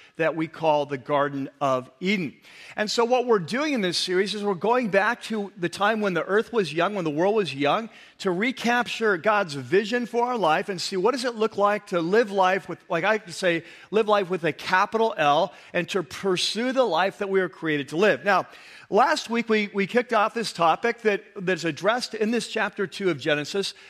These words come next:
of the first human relationship, the relationship of marriage.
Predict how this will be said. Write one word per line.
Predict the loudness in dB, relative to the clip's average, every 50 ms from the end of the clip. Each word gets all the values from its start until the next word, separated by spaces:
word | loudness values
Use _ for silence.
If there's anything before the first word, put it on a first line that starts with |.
| -20 -6 -2
of | 0 0 0
the | 0 -4
first | -2 0 0 0 0 0 -4 -4 -4
human | -2 0 0 0 0 0
relationship, | 0 2 2 2 2 0 -2 -6 -8 -8 -8 -6 -6 -6 -4
the | -4 -2
relationship | 0 0 0 0 -2 -6 -8 -8
of | -6 -4
marriage. | -2 0 2 2 2 0 -2 -4 -12 -18